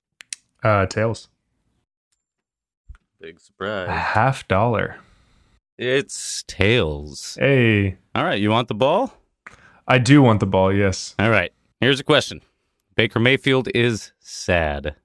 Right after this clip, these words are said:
Speaker 2: He wants to get the hell
Speaker 1: <laughs>
Speaker 2: out of Cleveland and is saying all the wrong things to get it done.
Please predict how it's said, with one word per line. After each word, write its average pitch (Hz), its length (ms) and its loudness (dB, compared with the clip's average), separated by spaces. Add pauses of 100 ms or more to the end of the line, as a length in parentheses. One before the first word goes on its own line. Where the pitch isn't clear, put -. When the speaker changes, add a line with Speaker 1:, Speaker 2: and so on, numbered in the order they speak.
(180)
Speaker 2:
He 98 60 -4
wants 117 220 -2
to - 80 -8
get 117 100 -2
the 113 100 2
hell 117 300 4
Speaker 1:
<laughs> - 40 0
Speaker 2:
out 110 180 2
of 101 160 -4
Cleveland 127 580 -2
and 107 220 -2
is 95 100 -4
saying 110 300 -2
all 110 320 0
the 113 100 0
wrong 110 320 2
things 107 320 0
to - 100 -18
get 101 220 0
it 95 180 -2
done. 101 460 2